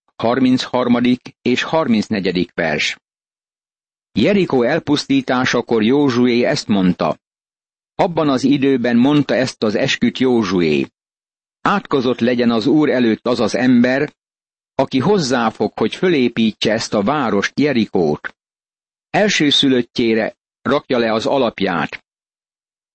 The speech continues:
és legkisebb fiára állítsa föl kapuit.” Józsué könyve, második rész, huszonhatodik vers. Nem épült újjá Aháb és Jezábel koráig,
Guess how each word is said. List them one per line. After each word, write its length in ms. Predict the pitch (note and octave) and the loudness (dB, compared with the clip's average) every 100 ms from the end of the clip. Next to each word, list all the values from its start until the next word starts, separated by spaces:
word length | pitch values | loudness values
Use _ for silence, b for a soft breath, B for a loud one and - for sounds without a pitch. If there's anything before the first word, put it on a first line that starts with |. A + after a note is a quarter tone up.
| _ _ | _ _
és 240 | A2+ A2 - | -2 -2 0
legkisebb 680 | F#3 - D3+ C3+ - A2+ | -2 -2 -4 -2 -2 -2
fiára 500 | - C#3 C#3+ B2+ A#2+ - | 0 0 0 0 -2 -2
állítsa 600 | C#3+ C#3+ B2+ A#2 - A#2+ | 0 2 2 0 -2 -2
föl 220 | A#2+ A2 | 0 -2
kapuit.” 560 | - C#3 G2+ F2 D2 _ _ _ _ _ _ _ | -2 -4 0 -2 -2 _ _ _ _ _ _ _
Józsué 520 | A2 B2 A#2 A#2+ A#2 | -2 0 2 2 0
könyve, 500 | - A#2 A2 B2 D3 _ _ _ _ _ _ - | 0 0 2 0 -6 _ _ _ _ _ _ -4
második 540 | A2+ C3 B2+ B2 A#2+ | -2 0 0 0 0
rész, 420 | B2 B2 B2+ - _ _ _ _ _ _ | 0 0 -2 -8 _ _ _ _ _ _
huszonhatodik 880 | F3+ - C#3 A2 A2+ G#2+ F#2+ F2 E2+ | -2 0 0 0 -2 -2 -2 -2 -2
vers. 460 | D#2+ D2 - - _ _ _ _ _ _ _ _ | -2 -2 -4 -6 _ _ _ _ _ _ _ _
Nem 240 | D3+ G#3+ | 0 2
épült 520 | F#3 D3 - C3 A#2+ - | 2 0 0 0 0 0
újjá 460 | D3 C#3 B2 A#2 | 2 4 2 0
Aháb 540 | - C#3 C#3+ C3+ B2 A2+ | -2 -2 -2 -4 -2 0
és 220 | A2+ - | 0 0
Jezábel 640 | D3 C#3 B2+ A2 A2 G#2 | 0 0 0 0 0 -2
koráig, 600 | - C3 B2+ A#2+ A#2+ C3+ | 0 -2 0 -2 0 -2